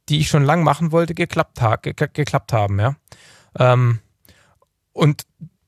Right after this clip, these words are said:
dann, dann, wenn da so ein Angebot kommt, na, da die Amerika-Geschichte oder die missglückte Tankeraktion kürzlich, dann, dann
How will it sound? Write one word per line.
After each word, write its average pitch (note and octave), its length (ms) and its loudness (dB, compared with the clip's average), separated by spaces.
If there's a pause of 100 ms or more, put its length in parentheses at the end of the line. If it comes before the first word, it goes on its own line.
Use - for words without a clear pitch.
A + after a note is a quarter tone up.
(200)
dann, D3+ 360 0
dann, D3 280 0 (200)
wenn D3+ 180 0
da D3+ 100 2
so D#3 100 -2
ein D3+ 80 0
Angebot C#3+ 480 0
kommt, A3 280 -2 (840)
na, F#3 180 0 (340)
da D3+ 140 2
die C#3 120 0
Amerika-Geschichte D3+ 920 0
oder A2+ 300 2 (500)
die A#2+ 100 0
missglückte A#2 580 2
Tankeraktion D3 760 0
kürzlich, D3 460 -4 (360)
dann, D3 380 0
dann D3 280 0